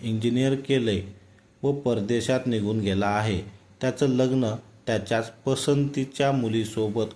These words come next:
करून दिलं. जेव्हा मी त्याला एवढं सांगितलं, तर तो अजून रागावला की "तू मुलाचं लग्न केलं आणि आम्हाला बोलवलं सुद्धा नाहीस."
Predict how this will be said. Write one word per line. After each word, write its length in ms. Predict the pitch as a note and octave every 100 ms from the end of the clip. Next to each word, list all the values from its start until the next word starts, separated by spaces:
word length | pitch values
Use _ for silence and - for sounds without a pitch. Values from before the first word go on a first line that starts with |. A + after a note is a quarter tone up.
| -
करून 300 | G#2+ G#2+ G#2+
दिलं. 260 | F#2+ F2 F2+ - _ _ _ _ _ _ _ _ _ _ _ _ _ _ _ _ _ _ _ _ _ _ _
जेव्हा 500 | A2+ C3+ C#3+ E3 D3+ -
मी 200 | C3 C3+ C3+
त्याला 220 | A#2 B2
एवढं 300 | A#2+ A2 A2+
सांगितलं, 760 | A2 A2 A2+ B2 A#2+ B2 G2 F#2+ -
तर 140 | B2 A#2+
तो 80 | A#2+
अजून 440 | A#2+ E2 G2+ B2 B2+
रागावला 520 | A#2+ G#2+ G2+ F#2+ F2+ - - - - -
की 140 | C3+ C#3 C#3
"तू 120 | C3+
मुलाचं 600 | C3 G#2+ G#2+ A2 A2 B2+
लग्न 420 | A2 G2+ G#2 A#2+
केलं 360 | A#2 A#2 A2 A2+
आणि 200 | A2 A#2
आम्हाला 520 | G#2+ G2+ G#2+ A#2 A#2
बोलवलं 500 | G2 G#2+ G#2 A2 A#2+
सुद्धा 380 | A#2+ G2+ G2 G#2+
नाहीस." 480 | A2 G2+ A#2 A#2